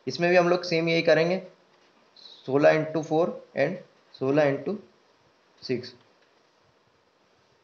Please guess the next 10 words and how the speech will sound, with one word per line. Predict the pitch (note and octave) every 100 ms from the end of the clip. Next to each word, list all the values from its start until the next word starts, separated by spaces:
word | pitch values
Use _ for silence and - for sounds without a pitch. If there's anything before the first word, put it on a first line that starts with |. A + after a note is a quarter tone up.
| _ _ -
तो | B2+
सोलह | C3 D3 D#3+
into | E3 F3+
four | F3+ F3
हमारा | D#3+ D#3+ E3+
सिक्सटी | E3+ - - F3
फ़ोर | E3+ F3
ampere। | E3+ F3+ F#3+ F#3+ - _ _ _ _ -
ठीक | E3+
है, | B2+